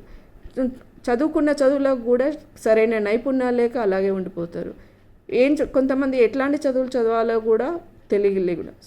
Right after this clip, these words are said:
So, ఇట్లాంటి వాళ్ళందరినీ కూడా ఏం చేయాలి, వాళ్ళకి అవసరాలకు అనుగుణంగా ప-, పట్టించుకొని శిక్షణలు, ఓకే, అవేర్‌నెస్ అయితే తీసుకురావాలి.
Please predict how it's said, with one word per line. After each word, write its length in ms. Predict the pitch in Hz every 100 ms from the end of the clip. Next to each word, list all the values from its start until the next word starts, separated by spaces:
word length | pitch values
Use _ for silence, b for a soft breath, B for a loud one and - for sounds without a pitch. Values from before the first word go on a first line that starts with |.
| -
So, 120 | 311
ఇట్లాంటి 400 | 285 311 320 320
వాళ్ళందరినీ 640 | 339 277 233 262 320 320
కూడా 340 | 262 226 214 - B B B -
ఏం 140 | 254
చేయాలి, 400 | 277 269 254 247
వాళ్ళకి 500 | 240 233 233 240 247
అవసరాలకు 600 | 220 220 254 285 285 254
అనుగుణంగా 580 | 220 208 214 208 208 226
ప-, 260 | 381 - - b b - 208 190 185
పట్టించుకొని 480 | 202 240 - 247 349
శిక్షణలు, 800 | 294 - 277 254 233 285 453 - - 226
ఓకే, 160 | -
అవేర్‌నెస్ 500 | - 240 311 294 277
అయితే 200 | 220 202
తీసుకురావాలి. 760 | - 466 - - 160 62 -